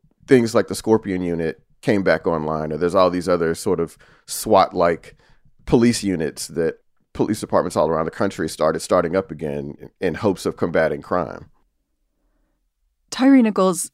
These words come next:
Speaker 2: encountered the police a couple of times, and part of what this video shows is that people didn't treat him, the paramedics who eventually arrived. They,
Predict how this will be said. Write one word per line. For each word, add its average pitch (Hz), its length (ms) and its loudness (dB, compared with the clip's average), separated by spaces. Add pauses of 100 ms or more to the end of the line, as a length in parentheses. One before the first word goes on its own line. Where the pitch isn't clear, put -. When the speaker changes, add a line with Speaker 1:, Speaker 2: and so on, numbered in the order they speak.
Speaker 2:
encountered 185 500 0
the 170 80 -6
police 170 320 -6
a 147 40 -8
couple 175 360 -6
of 165 80 -6
times, 151 760 -4 (360)
and 180 120 -6
part 196 140 2
of 190 60 2
what 180 100 -2
this 160 120 -6
video 156 280 -2
shows 160 460 -6
is 170 100 -12
that 139 220 -6 (1700)
people 202 320 2
didn't 165 260 -2
treat - 240 -4
him, 226 280 0 (380)
the 170 200 -4
paramedics 165 520 -4
who 180 60 -4
eventually 175 340 -2
arrived. 175 480 -2
They, 135 240 -6